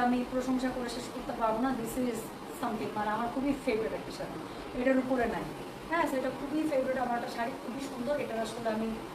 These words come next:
যতই প্রশংসা করি, এটা প্রশংসা করে আমি শেষ করতে পারবো না।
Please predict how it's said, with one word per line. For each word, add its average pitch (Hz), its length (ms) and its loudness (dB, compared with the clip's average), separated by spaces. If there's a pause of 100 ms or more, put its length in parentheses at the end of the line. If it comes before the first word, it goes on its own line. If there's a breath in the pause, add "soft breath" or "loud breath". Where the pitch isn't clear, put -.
(260)
যতই 247 280 0
প্রশংসা 262 380 0
করি, 247 120 0
এটা 226 140 -2
প্রশংসা 233 320 -2
করে 233 140 -2
আমি 226 140 -2
শেষ 226 160 -4
করতে - 260 -6
পারবো 196 260 0
না। 339 60 0